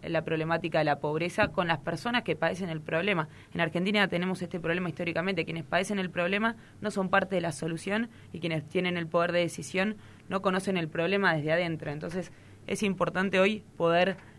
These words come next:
eh, acompañar y amplificar las voces de los asentamientos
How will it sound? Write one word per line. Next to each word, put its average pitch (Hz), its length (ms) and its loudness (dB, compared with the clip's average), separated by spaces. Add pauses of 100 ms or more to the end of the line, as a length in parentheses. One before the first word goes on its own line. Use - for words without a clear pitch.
eh, 165 280 4
acompañar 165 720 2
y 202 80 0
amplificar 170 580 0
las 170 140 2
voces 185 280 0
de 175 60 2
los 165 160 -4
asentamientos 165 840 -4